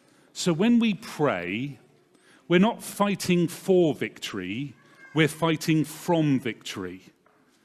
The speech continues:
because Jesus has already achieved it. We're fighting in the name of the one who overcame death,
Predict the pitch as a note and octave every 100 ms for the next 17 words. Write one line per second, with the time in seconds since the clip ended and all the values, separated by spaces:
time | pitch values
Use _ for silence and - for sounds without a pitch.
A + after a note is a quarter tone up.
0 | _ - C#3+ D3 - F3+ F3 D#3+ C#3 C#3
1 | D3 C3+ B2+ - - A#2 G#2+ - F#2 -
2 | - - _ _ _ _ _ _ - D#3+
3 | - G3 G#3+ - G3+ F3 D#3 D#3 F3+ F3
4 | D#3+ D3+ B2+ B2+ G2+ G2 G2 - - -
5 | D3 - F3+ F#3 G3 - D#3+ D#3 B2 G2
6 | E2+ - - -